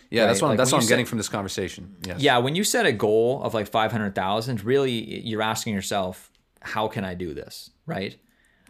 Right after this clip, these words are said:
Speaker 1: Correct.
Speaker 2: I'm not asking myself how I can do one point five million,
Speaker 1: Co-,
Speaker 2: right?
Speaker 1: exactly.
Speaker 2: I'm,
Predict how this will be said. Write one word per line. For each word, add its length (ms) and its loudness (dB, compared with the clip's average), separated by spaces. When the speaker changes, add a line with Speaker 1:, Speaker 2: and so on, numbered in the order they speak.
Speaker 1:
Correct. 160 -2
Speaker 2:
I'm 80 0
not 180 2
asking 400 0
myself 420 0
how 240 -2
I 80 0
can 160 -6
do 140 -6
one 160 -8
point 240 -12
five 200 -8
million, 420 -12
Speaker 1:
Co-, 100 -4
Speaker 2:
right? 260 -4
Speaker 1:
exactly. 520 -8
Speaker 2:
I'm, 420 0